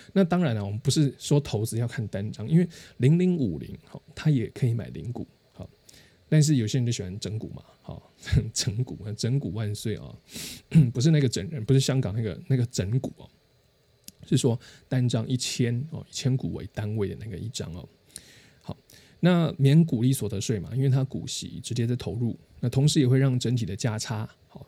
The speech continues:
资本利得，其实价差就是资本利得的效益变大哦。那以目前来看，一张大概就是七千块哦，非常友善哦。对于你就是想要买一张，你不想买零股的话，那这，这买一张，零二零、零二零买一张，对于小资族来说非常友善嘛。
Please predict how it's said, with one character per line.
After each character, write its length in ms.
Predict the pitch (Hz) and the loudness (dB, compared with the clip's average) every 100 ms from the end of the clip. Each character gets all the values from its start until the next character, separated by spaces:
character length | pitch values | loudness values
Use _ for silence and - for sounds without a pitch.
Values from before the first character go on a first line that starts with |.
| _ | _
资 260 | - 175 | 2 2
本 220 | 180 143 110 | 4 2 2
利 120 | 151 | 2
得， 120 | 117 | 2
其 120 | - | 4
实 100 | 156 | 4
价 220 | 170 190 151 | 6 6 4
差 180 | 143 | 2
就 80 | 139 | 2
是 120 | 143 | 2
资 200 | 143 - | 2 0
本 220 | 131 92 113 | -2 -4 -6
利 100 | 104 | -8
得 180 | 92 113 | -8 -8
的 140 | 110 | -8
效 340 | - - 110 | -6 -4 -4
益 120 | 110 90 | -4 -6
变 220 | - 95 87 | -6 -8 -8
大 120 | 104 - _ _ - - _ | -12 -14 _ _ -20 -20 _
哦。 100 | - | -4
那 200 | 120 175 165 | 0 0 0
以 220 | 139 104 | -4 -2
目 240 | 110 175 123 | 2 4 2
前 260 | - 101 | -4 -6
来 120 | 101 104 | -6 -6
看， 220 | - 110 | -6 -6
一 60 | |
张 300 | 131 - 117 120 | -6 -6 -6 -6
大 120 | 110 | -8
概 140 | - | -10
就 80 | 107 | -8
是 60 | 113 | -6
七 140 | - | -4
千 140 | 127 123 | -4 -2
块 240 | 135 98 - _ _ _ - | -2 -4 -8 _ _ _ -16
哦， 120 | 90 | -14
非 180 | - 160 | -2 0
常 180 | 156 120 | 2 0
友 160 | 87 - | -2 -6
善 260 | - 104 | -6 -6
哦。 160 | 98 104 | -8 -4
对 140 | 165 | 0
于 300 | 147 120 113 113 | 2 2 0 -2
你 100 | 117 | -2
就 160 | 143 | 2
是 140 | 160 151 | 0 0
想 220 | - 110 | -2 0
要 120 | 135 185 - | 0 -2 0
买 160 | 131 110 | 0 2
一 100 | 165 | 0
张， 200 | 165 160 | 2 2
你 40 | |
不 80 | 131 | 2
想 140 | 156 | 2
买 160 | 123 107 | 0 0
零 220 | 107 139 | 0 0
股 160 | 160 110 | 0 -4
的 100 | 104 | -4
话， 260 | 143 127 - - - | -2 -4 -6 -20 -10
那 180 | - 143 - - 139 - _ - | -4 -4 -4 -10 -12 -12 _ -6
这， 200 | - 139 | -2 2
这 120 | 143 | 2
买 160 | 131 95 | 0 0
一 60 | |
张， 160 | 107 107 | -4 -2
零 160 | 117 | -2
二 60 | 147 | 0
零、 160 | 123 110 | 0 -2
零 80 | |
二 40 | 123 | -2
零 140 | 120 | -2
买 100 | 92 | -4
一 60 | 101 | -4
张， 160 | 110 | -4
对 140 | 117 107 | -4 -4
于 40 | |
小 120 | 95 | -4
资 120 | 92 120 | -6 -4
族 140 | 101 | -4
来 100 | 98 | -6
说 160 | 101 110 | -6 -4
非 200 | 117 120 | -2 -2
常 200 | 95 98 | -2 -6
友 160 | 95 | -8
善 220 | - 104 65 | -8 -8 -10
嘛。 160 | 57 | -14